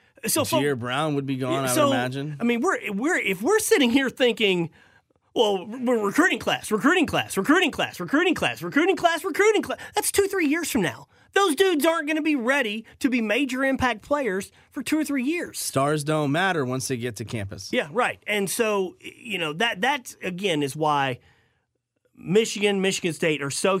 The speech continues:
Speaker 1: is so important but I, I want, I wanna swing this back, and, and I, I was on a, a radio show in Nebraska yesterday morning, and they asked me what the feeling, uh, uh, in the Penn State football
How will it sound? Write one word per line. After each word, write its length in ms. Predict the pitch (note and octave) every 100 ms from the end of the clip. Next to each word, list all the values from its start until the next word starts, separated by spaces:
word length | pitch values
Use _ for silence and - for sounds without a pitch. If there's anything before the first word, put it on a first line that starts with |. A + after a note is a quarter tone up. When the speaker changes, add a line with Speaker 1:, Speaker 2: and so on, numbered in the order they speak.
| F#3+
Speaker 1:
is 140 | E3+ D3+
so 320 | - A3+ A#3
important 600 | G3 - E3 B2+ B2 G#2+ - _ _ _
but 120 | D#3
I, 60 | D#3
I 180 | E3 F#3+
want, 320 | G3+ G3+ -
I 100 | D#3
wanna 320 | F3 G3 E3+ D3+ _
swing 320 | - F#3 E3+
this 160 | E3 D#3
back, 300 | C#3 A2+ A2+
and, 120 | C#3+ B2
and 280 | C3 B2+ B2
I, 120 | C#3
I 60 | C#3+
was 120 | D#3+
on 140 | G3 F3
a, 80 |
a 100 | D3
radio 280 | D3+ D3+ D3+
show 200 | C#3+ D3+
in 80 | C#3+
Nebraska 580 | B2+ C3+ C#3 C3 - B2
yesterday 440 | B2+ D3 E3 D#3
morning, 380 | D3 A2+ F#2+ E2+ _ _ -
and 160 | D3+
they 180 | D#3 E3
asked 300 | C#3+ C3+ -
me 160 | B2+ A#2+
what 240 | C#3+ F#3+
the 60 | C4
feeling, 580 | - C#4 E3 A#2+ A2 C3 _ _ _ _
uh, 40 | D#3+
uh, 580 | C#3+ C3 B2+ - C#3 G2+
in 160 | C#3 D#3
the 80 | C#3
Penn 220 | D#3 C3+
State 260 | - C3+
football 540 | - B3+ D3+ A2 G#2+